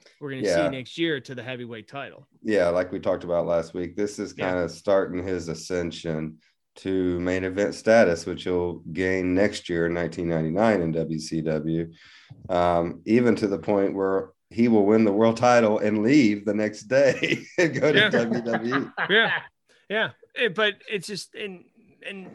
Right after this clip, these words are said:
Speaker 1: obviously the rest is history. Obviously, we're not gonna, uh, you know, dwell on that, but, uh,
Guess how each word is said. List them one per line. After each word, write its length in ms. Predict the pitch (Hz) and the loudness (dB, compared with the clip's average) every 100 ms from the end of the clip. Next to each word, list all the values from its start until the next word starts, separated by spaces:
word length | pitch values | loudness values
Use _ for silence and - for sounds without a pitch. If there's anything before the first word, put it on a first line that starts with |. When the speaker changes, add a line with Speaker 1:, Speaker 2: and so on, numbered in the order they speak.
| - | -6
Speaker 1:
obviously 360 | 196 202 170 | -2 -2 -4
the 60 | 175 | -4
rest 220 | 175 - | -4 -4
is 140 | 165 | -10
history. 320 | - 175 156 139 | -8 -8 -8 -4
Obviously, 440 | 151 147 135 143 | -4 -4 -6 -6
we're 100 | 147 | -4
not 220 | 156 147 | -4 -4
gonna, 280 | 143 135 127 - _ _ _ - | -6 -10 -12 -16 _ _ _ -20
uh, 40 | |
you 200 | 139 143 | -18 -12
know, 60 | 139 | -12
dwell 320 | 127 143 139 | -8 -8 -8
on 160 | 127 127 | -10 -10
that, 320 | 143 131 107 | -8 -10 -12
but, 200 | 127 117 - _ _ _ | -14 -14 -16 _ _ _
uh, 300 | - 135 123 | -10 -10 -10